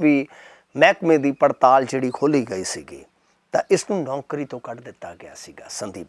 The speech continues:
ਕੌਰ ਨੂੰ। ਔਰ ਜਿਹੜਾ ਨੌਕਰੀ ਚੋਂ ਕੱਢਣ ਵੇਲੇ, ਜਿਹੜਾ ਨੌਕਰੀ ਚੋਂ ਕੱਢਣ ਵੇਲੇ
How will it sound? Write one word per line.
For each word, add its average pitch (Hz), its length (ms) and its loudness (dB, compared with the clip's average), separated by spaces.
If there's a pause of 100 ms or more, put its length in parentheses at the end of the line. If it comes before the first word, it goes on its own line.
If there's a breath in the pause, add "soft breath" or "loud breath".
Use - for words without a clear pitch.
(100)
ਕੌਰ - 180 -12
ਨੂੰ। - 120 -20 (300 loud breath)
ਔਰ 190 160 4
ਜਿਹੜਾ 226 300 4
ਨੌਕਰੀ 135 640 -4
ਚੋਂ 165 160 0 (160)
ਕੱਢਣ 226 300 4
ਵੇਲੇ, 113 300 -6 (1080)
ਜਿਹੜਾ 151 420 6
ਨੌਕਰੀ 139 500 -4
ਚੋਂ 160 180 -6
ਕੱਢਣ 170 380 -2
ਵੇਲੇ 123 680 0